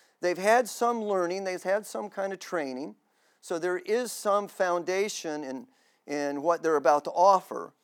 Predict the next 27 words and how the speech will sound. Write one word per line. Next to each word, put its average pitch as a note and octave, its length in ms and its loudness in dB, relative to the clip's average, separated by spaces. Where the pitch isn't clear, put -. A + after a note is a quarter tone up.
They've D#3+ 200 0
made G#3+ 280 2
enough G#3+ 400 4
personal G#3+ 440 -4
mistakes, E3 580 -6
they've D#3 140 -6
seen A#3+ 280 -8
enough G#3+ 300 -2
hurt F#3+ 500 0
in D#3+ 140 -2
their D#3 180 -2
own A#3+ 240 4
life G3+ 520 4
and D#3+ 140 -4
maybe F3+ 240 -2
in G3 100 -4
the E3 80 -2
lives D#3+ 340 2
of C3 120 -6
others, C3 600 -2
that E3+ 160 0
they F#3 180 2
actually A3+ 420 0
have G3+ 220 2
something F#3+ 400 -4
to E3+ 80 -8
offer - 440 0